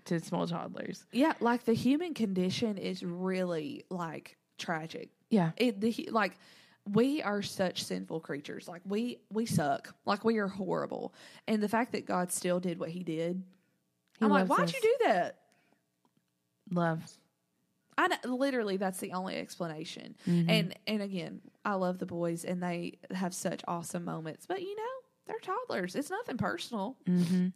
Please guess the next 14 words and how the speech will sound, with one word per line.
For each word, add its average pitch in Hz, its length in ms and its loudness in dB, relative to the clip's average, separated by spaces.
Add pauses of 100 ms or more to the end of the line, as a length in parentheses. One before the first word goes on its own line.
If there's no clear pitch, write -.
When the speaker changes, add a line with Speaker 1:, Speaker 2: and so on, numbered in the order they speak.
Speaker 2:
<laughs> 285 260 -4 (360)
They 330 100 6
just 233 180 8
got 247 120 6
Speaker 1:
Mm-hmm. 262 80 2
Speaker 2:
toddler 226 320 2
teens 240 540 -4
Speaker 1:
<laughs> - 40 0
Yeah, 190 80 8
I 180 60 6
know. 180 80 12
Speaker 2:
happening. 156 360 0 (200)
Speaker 1:
<laughs> - 160 4
True. - 240 2